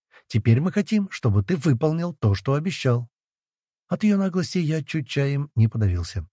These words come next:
и даже просканировал ее на ментальное вмешательство. Но нет, все было чисто. «Напомни-ка мне, Евдокия, чего вы от меня ждете, что именно я вам обещал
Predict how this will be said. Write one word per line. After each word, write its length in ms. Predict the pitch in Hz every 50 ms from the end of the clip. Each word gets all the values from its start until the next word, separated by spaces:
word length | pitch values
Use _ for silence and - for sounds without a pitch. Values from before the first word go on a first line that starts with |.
| _ _ _ _ _ _ -
и 60 | 107
даже 300 | 98 113 104 92 104 98
просканировал 760 | - 107 98 - - 117 113 117 120 110 110 107 110 123 123
ее 380 | 135 104 98 98 101 117 117 120 - -
на 80 | 104
ментальное 520 | 104 104 104 104 - 123 113 107 113 113 113
вмешательство. 680 | 151 135 - 185 175 - 104 92 - - 85 82 - _ _ _ _ _ _ _ _ _ -
Но 100 | 180 160
нет, 240 | 117 104 110 110 -
все 180 | - - 92
было 220 | 80 90 92 113 110
чисто. 420 | - 101 82 - - 95 90 - _ _ _ _ _ _ _ _ _ _ - _ _ -
«Напомни-ка 640 | 117 120 120 - 220 220 208 208 208 196 - 202 185
мне, 160 | 185 190 185
Евдокия, 760 | 170 175 180 156 147 170 147 - - 127 104 92 90 95 101
чего 300 | 95 - - 147 196 196
вы 160 | 160 143 180
от 140 | 175 151 -
меня 180 | 156 151 156 147
ждете, 460 | 120 104 101 98 92 - - 95 -
что 240 | - - - - 131
именно 420 | 123 123 120 117 117 117 117 113 110
я 220 | 104 120 117 110
вам 220 | 101 113 113 104
обещал 500 | 104 101 98 95 - - 202 202 196 180